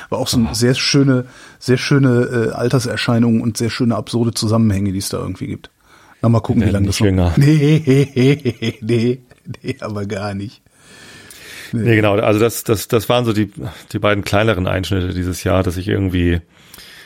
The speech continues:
Speaker 2: äh, durch die Pandemie mich jetzt damit abgefunden hab, dass das hier jetzt mein, mein Hauptarbeitsplatz ist.
Speaker 1: Aber ist das,
Speaker 2: Ähm.
Speaker 1: ist das denn, ist das denn, also mit abgefunden, das klingt so, als wäre das gar nicht gut.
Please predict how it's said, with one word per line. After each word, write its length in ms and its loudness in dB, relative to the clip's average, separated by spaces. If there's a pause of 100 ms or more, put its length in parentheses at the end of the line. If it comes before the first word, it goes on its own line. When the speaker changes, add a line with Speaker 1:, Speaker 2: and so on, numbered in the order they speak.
(360)
Speaker 2:
äh, 200 -4
durch 140 0
die 120 -2
Pandemie 680 2
mich 440 -2
jetzt 360 -4 (140)
damit 240 2
abgefunden 560 0
hab, 200 2
dass 240 -2
das 180 -2
hier 140 2
jetzt 180 0
mein, 360 0
mein 220 2
Hauptarbeitsplatz 800 -2
ist. 200 -6 (340)
Speaker 1:
Aber 140 0
ist 140 2
das, 160 2
Speaker 2:
Ähm. 60 4
Speaker 1:
ist 160 2
das 100 2
denn, 260 2
ist 200 0
das 100 0
denn, 440 2 (840)
also 220 -2
mit 220 2
abgefunden, 520 0
das 140 0
klingt 220 2
so, 80 2
als 160 -2
wäre 80 2
das 180 -2
gar 140 0
nicht 180 -2
gut. 360 -6